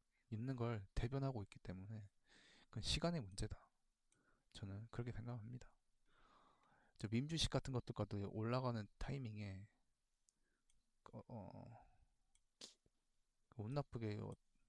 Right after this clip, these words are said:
갈아타다가, 어, 엇박자가 나오면 안 된다고 보고 있습니다. 그냥 엉덩이 딱 붙여서 버티는 자가 승리하는 거라고 보고 있습니다. 일단은 여기까지는 <clears throat>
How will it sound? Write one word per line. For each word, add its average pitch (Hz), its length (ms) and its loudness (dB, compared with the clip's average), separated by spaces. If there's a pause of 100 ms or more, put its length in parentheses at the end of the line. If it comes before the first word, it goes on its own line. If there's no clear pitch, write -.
(200)
갈아타다가, 107 600 2 (1500)
어, 101 200 -8
엇박자가 - 360 4
나오면 101 360 4
안 90 100 -4
된다고 101 400 0
보고 - 160 -6
있습니다. 95 340 -10
그냥 104 260 0 (920)
엉덩이 120 320 2
딱 - 140 2
붙여서 107 580 0 (320)
버티는 135 400 2
자가 101 300 2
승리하는 135 440 4
거라고 98 260 -2 (240)
보고 - 140 -4
있습니다. 104 460 -6 (2250)
일단은 104 520 -4 (400)
여기까지는 120 720 0 (220)
<clears throat> - 440 8